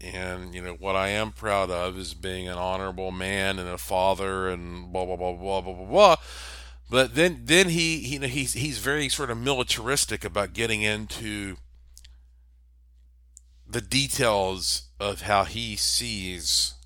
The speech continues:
life working. And he gives a tip,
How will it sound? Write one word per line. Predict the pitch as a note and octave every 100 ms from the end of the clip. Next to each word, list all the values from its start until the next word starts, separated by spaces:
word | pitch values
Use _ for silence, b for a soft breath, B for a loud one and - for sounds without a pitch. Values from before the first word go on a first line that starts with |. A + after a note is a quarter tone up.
| - -
life | G#2 G#2 F#2 -
working. | G2+ G#2 F#2+ C2 B1+ B1 b b b b b -
And | G#2+ G#2+ A2 -
he | C#3
gives | B2+ A#3 C4 A#3+
a |
tip, | D#3 - D4 C#4+ -